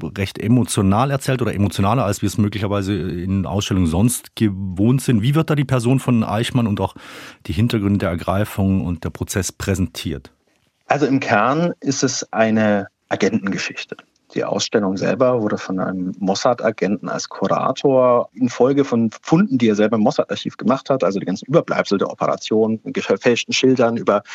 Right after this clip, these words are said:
Speaker 2: Fälschungsausrüstung, Dokumente und, und, und. Der hat das im Mossad-Archiv gefunden und zweitausendelf angefangen, eine Ausstellung daraus zu entwickeln. Entsprechend eine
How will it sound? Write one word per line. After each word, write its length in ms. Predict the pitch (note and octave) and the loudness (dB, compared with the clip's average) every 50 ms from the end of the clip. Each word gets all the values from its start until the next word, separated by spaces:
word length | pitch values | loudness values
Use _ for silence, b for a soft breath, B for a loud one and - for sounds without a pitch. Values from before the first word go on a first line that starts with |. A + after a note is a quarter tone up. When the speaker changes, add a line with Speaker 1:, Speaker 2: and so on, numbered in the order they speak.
| B B B B B B B | B B B B B B B
Speaker 2:
Fälschungsausrüstung, 1500 | - - - A2+ B2+ B2 - C#3+ B2+ - - G#2+ B2+ C#3 C#3 - C#3 C3+ C3+ - - - C3 B2+ B2 B2 A#2+ A#2+ A#2+ A#2 G#2+ - - | -10 0 2 4 4 4 2 2 2 2 2 4 4 4 4 4 2 2 2 2 2 2 4 4 4 4 4 4 2 2 0 0 0
Dokumente 760 | - C#3 - - C#3 C3 A#2+ A#2+ B2 B2+ A#2+ - A#2+ A2 - | 0 0 2 4 4 4 4 6 4 2 4 4 2 2 4
und, 240 | - D#3 E3+ D#3+ - | 2 0 0 0 -2
und, 280 | - B2 A#2 G#2+ - | 0 0 0 0 0
und. 400 | - G2+ G#2+ B2 D3 F3+ - - B B B B B B B B - | -4 0 2 2 2 2 -2 -6 B B B B B B B B 0
Der 80 | - B2 | 0 0
hat 100 | C#3 - | 2 0
das 100 | C3+ - | 0 2
im 60 | B2 | 2
Mossad-Archiv 680 | A#2 A2+ - - - - A2+ - - - B2+ - - _ | 2 2 2 0 -2 -2 -6 -4 -2 -2 -4 -4 -10 _
gefunden 720 | - A2 - - - B2+ C#3+ F#3+ A#3 F#3+ F#3 F#3 F#3 F#3 F3 - | -6 -6 -6 0 0 0 0 0 0 0 2 2 2 2 0 -4
und 580 | - C#3 B2+ B2+ B2+ B2+ B2 B2+ B2+ B2 - - - _ | -4 -2 0 2 4 4 4 2 2 0 -4 -10 -12 _
zweitausendelf 600 | - - G#2+ A2 A#2+ B2 A2+ - - - G2+ G#2 | 0 0 0 2 2 0 0 0 -2 -4 -4 -2
angefangen, 380 | - G2+ G#2 - - G2+ G2+ G2 | 0 -2 -2 0 -2 -2 -2 0
eine 60 | F#2+ | -2
Ausstellung 360 | - - - - - F#2 F#2+ | -4 -4 -4 -4 -4 -4 -4
daraus 240 | F#2+ - - - - | -2 -2 -4 -4 -6
zu 140 | - - - | -10 -10 -8
entwickeln. 540 | - F#2+ F2+ F#2 - - - - - - - - | -8 -6 -4 -4 -4 -4 -6 -6 -6 -12 -16 -12
Entsprechend 580 | - E2+ G#2 - - A2 G#2+ - B2 A2 - - - - - | -6 -6 -4 2 2 0 2 2 -2 -2 -2 -6 -14 -14 -8
eine 240 | F#2 G2 F#2+ F#2 F2 | -4 -2 -2 -2 -2